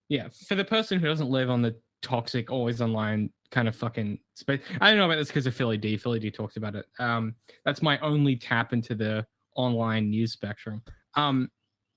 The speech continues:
basically, like, this woman went missing and, and a bunch of TikTok people who think they're detectives,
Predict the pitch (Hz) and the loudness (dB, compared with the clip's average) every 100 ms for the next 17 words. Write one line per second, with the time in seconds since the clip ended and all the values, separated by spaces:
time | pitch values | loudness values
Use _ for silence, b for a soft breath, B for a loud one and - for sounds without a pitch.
0 | _ _ _ _ - b b 214 233 226 | _ _ _ _ -20 b b 4 4 0
1 | 214 170 143 156 131 147 156 147 147 127 | 0 0 0 0 0 0 0 0 0 -2
2 | - 127 123 117 123 123 131 135 143 - | 0 0 2 0 0 -2 0 -2 -2 -4
3 | 127 139 117 127 120 120 113 110 - 135 | -4 -4 -4 -2 -2 -2 -4 -4 -4 -4
4 | - 151 151 147 135 123 151 151 - 117 | -2 -4 -2 -2 -2 -2 -4 -4 -4 -4
5 | 110 - | -4 -8